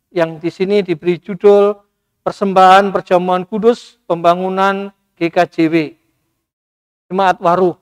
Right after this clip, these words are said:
ini perjamuan pembangunan G K J W, khususnya untuk G K J W Jemaat Waru. Eh, mohon dengan segala kerendahan hati sebagai tanda ucap syukur kita mengenang pengorbanan tubuh dan darah Kristus. Kita merasakan menghayati karya agung Tuhan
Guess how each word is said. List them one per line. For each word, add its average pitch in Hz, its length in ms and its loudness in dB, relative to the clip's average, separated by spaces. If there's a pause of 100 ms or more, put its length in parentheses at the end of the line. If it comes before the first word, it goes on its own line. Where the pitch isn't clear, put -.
(120)
ini 175 160 -8
perjamuan 175 640 -2
pembangunan 170 560 -4
G 160 160 -8
K 175 160 -4
J - 60 -20 (100)
W, 170 80 -2 (160)
khususnya 175 480 -8
untuk 165 320 -6
G 160 80 -12
K 165 160 -2
J - 80 -20
W 156 80 -8
Jemaat 156 400 -12
Waru. 160 400 -4 (720)
Eh, 175 160 2
mohon 185 320 0
dengan 190 240 -4
segala 185 320 0
kerendahan 185 400 -2
hati 190 240 -2
sebagai 190 400 -4
tanda 180 240 -2
ucap 196 320 0
syukur 240 400 -6
kita 196 240 -6
mengenang 202 480 -4
pengorbanan 202 640 0
tubuh 180 160 -4
dan 175 240 -2
darah 165 240 0
Kristus. - 560 -8 (420)
Kita 180 160 -2
merasakan 175 560 0
menghayati 175 560 -4
karya 208 320 0
agung 202 320 -4
Tuhan 233 480 -4